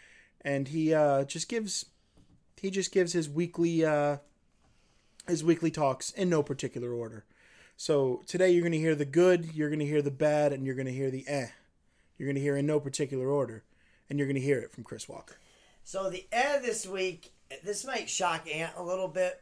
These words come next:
Speaker 2: but, uh, the Mets are the eh for the week. And the reason why is because they, they have had a, a very lost season here. Um,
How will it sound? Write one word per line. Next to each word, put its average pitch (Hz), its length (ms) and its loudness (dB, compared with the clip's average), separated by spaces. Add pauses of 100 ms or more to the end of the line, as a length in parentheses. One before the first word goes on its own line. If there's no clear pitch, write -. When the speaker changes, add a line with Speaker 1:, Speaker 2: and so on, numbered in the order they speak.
Speaker 2:
but, 151 320 -6
uh, 151 160 -4
the 135 100 -10
Mets 196 340 -6
are 214 100 0
the 165 220 -6
eh 160 240 -4
for 180 200 -12
the 180 120 -6
week. 196 380 -6 (480)
And 151 160 -10
the 165 80 -6
reason 269 440 -6
why 143 560 0
is 151 220 -4
because 156 720 -4 (520)
they, 196 600 -2 (400)
they 185 240 2
have 220 480 2 (360)
had 214 260 2
a, 170 160 0 (100)
a 165 100 -4
very 208 360 -2
lost 151 600 -4
season 156 580 -6
here. 170 460 -4 (140)
Um, 135 520 -4